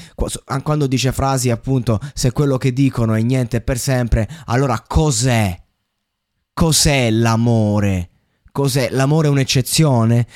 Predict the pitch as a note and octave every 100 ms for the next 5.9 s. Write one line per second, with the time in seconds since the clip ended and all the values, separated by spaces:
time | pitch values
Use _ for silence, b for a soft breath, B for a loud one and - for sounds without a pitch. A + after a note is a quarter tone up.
0 | B - F3 D3+ - F#3 F3 - - D3+
1 | B2+ D#3 - F3+ D3+ C#3+ C3 - B2 B2+
2 | A#2+ A2+ A2 B2 A2 F2+ F#2+ F2 _ _
3 | _ _ _ _ - D#3+ G3+ - F#3 F#3
4 | D#3 - C#3+ A#2+ B2 C#3 E3+ F3+ F#3+ D#3
5 | B2 - B2+ - E3 A2+ G#2+ F#2+